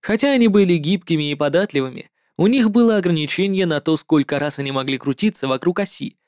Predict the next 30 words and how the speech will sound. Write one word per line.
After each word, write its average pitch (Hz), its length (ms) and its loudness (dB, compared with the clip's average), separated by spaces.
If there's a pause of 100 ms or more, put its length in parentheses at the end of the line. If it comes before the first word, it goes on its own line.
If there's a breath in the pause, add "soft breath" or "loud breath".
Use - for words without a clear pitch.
(120)
до 214 140 0
разрыва. 202 520 0 (460)
Придерживаясь 202 800 2
единой 147 460 0
конструкции, 208 680 0
свежеобразованный 165 960 2
квартет 156 400 -2
колёс 143 380 0
и 139 40 0
осей 170 520 0
отделился 165 760 2
от 147 140 -6
Мимика. 131 480 -6 (580)
Одни 208 340 0
прокатились 156 520 0
по 147 100 -2
земле, 165 440 0 (360)
другие 220 400 2
подпрыгнули 143 540 -2
в 143 80 0
воздух, 180 580 -2 (180)
но 147 180 -2
все 220 300 -2
они 202 260 0
вслед 226 380 0
за 170 80 0
собой 147 380 0
разбрызгивали 139 680 0
жёлтую 143 460 -2
кровь. - 400 -6